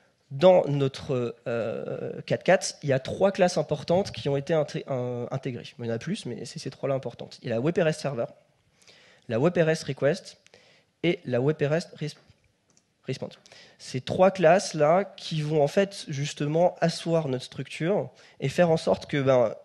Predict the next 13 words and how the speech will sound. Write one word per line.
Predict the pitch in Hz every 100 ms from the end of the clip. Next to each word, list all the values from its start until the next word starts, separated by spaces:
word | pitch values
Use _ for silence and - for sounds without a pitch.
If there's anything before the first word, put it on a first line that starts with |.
| -
déjà | 139 143 143 170
on | 165
puisse | 131 156 -
traiter | - 180 175
les | 160
demandes | 147 135 147 147
en | 127
avant, | 127 127 139 214 - _ _ _ _ _
les | 127 156
traiter | - 147 156 165 240 - _ _ _ _ _ _
et | 160
répondre. | 151 113 98 _ _ _ _ _ _ - _ - - _ -
Euh, | 120 110 101